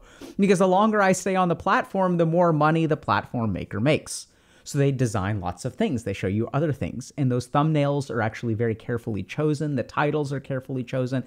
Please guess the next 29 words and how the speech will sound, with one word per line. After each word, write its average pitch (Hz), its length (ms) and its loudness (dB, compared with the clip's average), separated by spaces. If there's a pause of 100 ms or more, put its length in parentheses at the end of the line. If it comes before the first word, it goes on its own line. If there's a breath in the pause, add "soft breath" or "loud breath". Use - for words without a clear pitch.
(160 loud breath)
And 127 120 0
we 113 80 2
click 117 220 -2
on 104 100 0
the 101 60 -2
next 117 240 -2
thing, 143 140 0
and 113 80 2
we 107 60 2
click 107 220 -2
on 104 80 2
the 98 80 0
next 107 180 -2
thing, 107 120 -2
and 101 100 -2
we 87 60 -6
click 95 180 -4
on 92 140 0
the 98 40 2
next 113 160 2
thing. - 140 -6 (1080 soft breath)
So 156 360 2 (340)
in 240 180 6
the 247 80 4
past, 143 580 0
when 151 220 0
people 185 460 -2
develop 143 560 0
solutions 156 1400 2